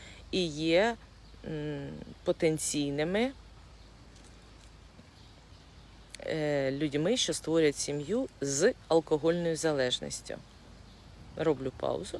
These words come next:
щоб ви подумали, пос-, п-, попригадували щось із власного досвіду. І відразу відповідаю, що ні,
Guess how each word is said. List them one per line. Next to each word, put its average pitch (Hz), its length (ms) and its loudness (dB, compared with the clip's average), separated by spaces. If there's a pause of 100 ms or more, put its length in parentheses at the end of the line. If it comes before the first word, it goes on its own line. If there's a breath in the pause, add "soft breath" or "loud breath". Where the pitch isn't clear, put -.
(140)
щоб 240 200 -4
ви 247 120 4
подумали, 233 760 4
пос-, - 240 -2
п-, 160 160 2 (100)
попригадували 185 840 2
щось 180 340 -2
із 156 140 -6
власного 156 480 0
досвіду. 202 640 0 (1800 loud breath)
І 240 80 4
відразу 196 400 12
відповідаю, 151 880 6 (720)
що - 260 6
ні, 185 420 4